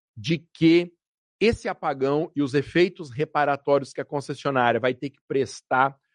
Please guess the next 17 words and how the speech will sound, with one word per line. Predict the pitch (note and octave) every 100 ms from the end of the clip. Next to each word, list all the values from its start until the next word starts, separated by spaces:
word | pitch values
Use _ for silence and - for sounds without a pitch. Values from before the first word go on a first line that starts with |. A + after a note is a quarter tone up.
| _ _ _ _ -
esse | F3 E3+
apagão | E3+ E3+ D3+ D#3
vai | D#3 E3
prejudicar | E3 E3 C3 D3+ C3+ C#3+ D#3+ E3+
especialmente | - - A#3 B3+ B3 G3 E3 E3+ F3+ - F#3 _
quem | F3+ D#3+
é | E3
mais | F3 E3+
pobre. | - D#3 B2+ G#2 F2+ F2 _ _ _ _ _ _ -
Por | D#4 D4 _ _
que | G#3 A3
que | A3
vai | G3
prejudicar | F#3 F#3 D#3+ D#3+ - E3+
especialmente? | D#3+ - E3 - D#3+ C#3+ A#2 -
Porque | G3+ G3 A#3
normalmente | A#3 B3+ C4 A#3+ G#3+ F#3+ D#3 E3 E3+ E3 E3+